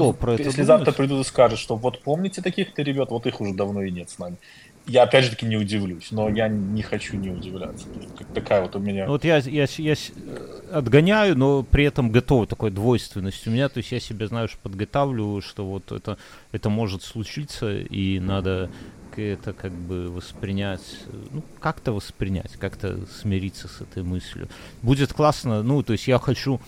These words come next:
Speaker 2: э, как-то приятно удивиться, да, в какой-то момент. То, опять же, такая,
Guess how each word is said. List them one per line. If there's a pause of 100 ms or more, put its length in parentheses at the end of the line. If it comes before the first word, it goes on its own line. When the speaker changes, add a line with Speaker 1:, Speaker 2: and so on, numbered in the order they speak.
(360)
Speaker 2:
э,
как-то (260)
приятно
удивиться,
да,
в
какой-то
момент.
То,
опять
же,
такая,